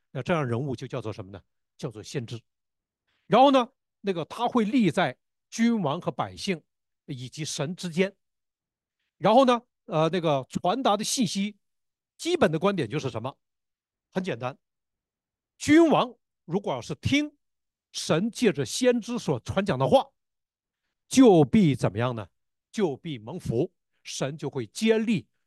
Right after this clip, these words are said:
于他们，呃，所立的约。因此你知道吗？以先知性的角度来写的先知书卷，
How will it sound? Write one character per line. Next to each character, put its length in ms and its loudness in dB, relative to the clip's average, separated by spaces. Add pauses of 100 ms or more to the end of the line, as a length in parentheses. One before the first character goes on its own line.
(200)
于 280 -8
他 200 -8
们， 220 -10 (360)
呃， 460 -10
所 180 -2
立 140 -6
的 80 -8
约。 200 -6 (600)
因 180 -2
此 200 -4
你 100 -6
知 100 -12
道 140 -4
吗？ 140 -10 (340)
以 300 -10
先 500 -6
知 240 -12
性 260 -10
的 80 -6
角 240 -10
度 200 -10
来 100 -8
写 240 -10
的 100 -14
先 180 -6
知 120 -10
书 160 -4
卷， 180 -8